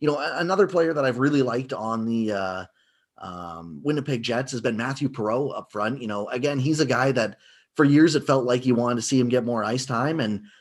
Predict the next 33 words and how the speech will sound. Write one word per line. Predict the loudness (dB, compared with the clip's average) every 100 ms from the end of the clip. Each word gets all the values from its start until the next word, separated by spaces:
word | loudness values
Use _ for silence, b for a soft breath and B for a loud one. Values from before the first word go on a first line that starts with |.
| b -10
um, | -6 -4 -4 -8 -12
you | -20 0 2
know, | 4
last | 2 2 0
season | 2 4 4
wasn't | 2 0
his | 0
greatest | 2 4 4 0
season | -2 0 0
by | 0
any | 0 -2
means, | 0 0 0
but | -2 0
we | 0
have | 2 0
a |
lot | 0 0 0
of | -2
data | -2 0
to | -2
suggest | -6 -4 -4 -2
that | -4 -4 b b
he's | -2 0
a | 0
solid | 2 2 0
forward. | 0 2 4 2 0
And, | -2 -2 -2
you | -2
know, | -2
at | 0 4
thirty-three | 4 4 2 0
years | 2 2 2
old, | 2 2